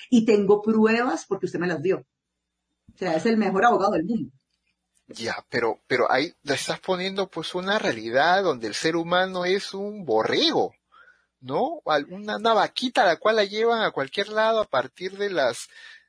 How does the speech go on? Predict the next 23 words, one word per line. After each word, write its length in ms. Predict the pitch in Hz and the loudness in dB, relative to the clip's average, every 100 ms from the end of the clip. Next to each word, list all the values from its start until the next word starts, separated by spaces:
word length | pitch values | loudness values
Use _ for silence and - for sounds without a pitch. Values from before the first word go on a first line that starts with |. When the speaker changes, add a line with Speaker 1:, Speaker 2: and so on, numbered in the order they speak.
| _ | _
Speaker 2:
de 160 | 147 | -2
los 220 | 147 147 151 | 0 0 -2
algoritmos 500 | 131 131 170 202 196 | -2 -2 -4 -6 -8
que 120 | 156 | -6
plantean 460 | 151 123 123 180 | -4 -6 0 0
las 120 | 170 147 | 0 -2
redes 240 | 165 180 | -4 -4
sociales. 760 | - - 190 220 127 - - _ _ _ | -10 -12 -6 -4 -6 -14 -20 _ _ _
O 400 | _ _ _ _ - | _ _ _ _ -6
sea, 140 | 131 | -4
¿tú, 80 | 170 | -4
tú 280 | 208 202 196 | -8 -8 -10
Speaker 1:
Mm. 40 | |
Speaker 2:
estás 320 | 185 214 226 | 0 0 0
convirtiendo 640 | - 156 139 131 190 214 220 | 0 0 0 -2 -2 0 0
al 100 | 196 | 0
ser 140 | 208 | -2
humano 260 | 208 220 208 | -2 -2 -4
en 80 | 190 | -8
eso? 300 | 202 359 415 _ _ _ _ _ _ _ _ _ _ | -8 -8 -10 _ _ _ _ _ _ _ _ _ _
Speaker 1:
No, 1300 | 160 165 165 160 156 151 143 143 147 160 180 226 269 - _ _ | -4 0 2 2 0 -2 -2 -4 -2 -2 0 0 -2 -10 _ _
algunos 380 | 180 185 220 254 | 0 2 4 4
sí. 280 | 170 135 | 0 -4